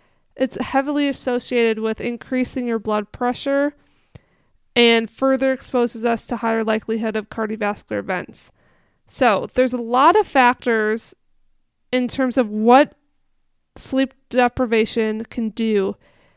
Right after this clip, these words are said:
for not only our immune system function, our heart health, but also our blood glucose and our weight. Right? Sleep deprivation can have a huge impact on obesity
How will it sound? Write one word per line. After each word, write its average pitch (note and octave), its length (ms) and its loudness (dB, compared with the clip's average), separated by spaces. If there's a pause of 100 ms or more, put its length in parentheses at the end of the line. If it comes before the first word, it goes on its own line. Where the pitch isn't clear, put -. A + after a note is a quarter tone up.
(160)
for A3 460 0
not A3 240 -2
only G#3+ 260 -2
our G3+ 100 -2
immune B3 300 0
system A#3 600 0
function, A3+ 720 -2 (680)
our A3 160 0
heart - 580 0 (100)
health, G3+ 440 -4 (1040)
but B3 100 -2
also D#4+ 340 0
our F#4+ 120 2
blood A#3+ 420 -2
glucose C#4 680 0
and A3+ 100 -4
our G#3+ 160 -2
weight. G3+ 520 -6 (1500)
Right? A#3 220 2
Sleep - 300 -2
deprivation C4 640 0
can B3+ 120 -6
have A#3+ 100 -2
a A#3 40 -2
huge B3+ 420 -4
impact B3 600 -2 (100)
on A3+ 420 2
obesity B3+ 840 -2